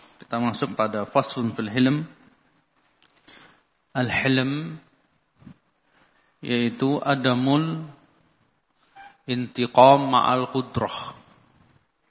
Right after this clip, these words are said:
yaitu dia tidak membalas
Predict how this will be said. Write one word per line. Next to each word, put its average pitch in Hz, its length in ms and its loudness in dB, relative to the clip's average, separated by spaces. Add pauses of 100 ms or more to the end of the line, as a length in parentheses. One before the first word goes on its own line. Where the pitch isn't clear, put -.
(2000)
yaitu 135 800 -2
dia 110 640 0 (2250)
tidak 120 560 0
membalas 113 880 2